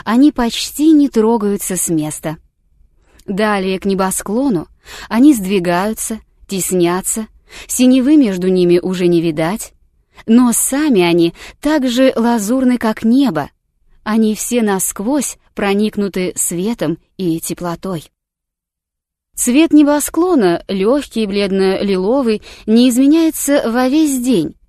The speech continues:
и кругом одинаков. Нигде не темнеет, не густеет гроза. Разве кое-где протянутся сверху вниз голубоватые полосы,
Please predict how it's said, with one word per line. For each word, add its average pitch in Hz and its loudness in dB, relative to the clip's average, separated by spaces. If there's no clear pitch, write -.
и 226 0
кругом 233 0
одинаков. 170 -2
Нигде 226 4
не 247 4
темнеет, 196 -2
не 214 2
густеет 185 -4
гроза. 165 -4
Разве 277 0
кое-где 262 -2
протянутся 233 -2
сверху 240 -4
вниз 269 2
голубоватые 240 0
полосы, 165 -4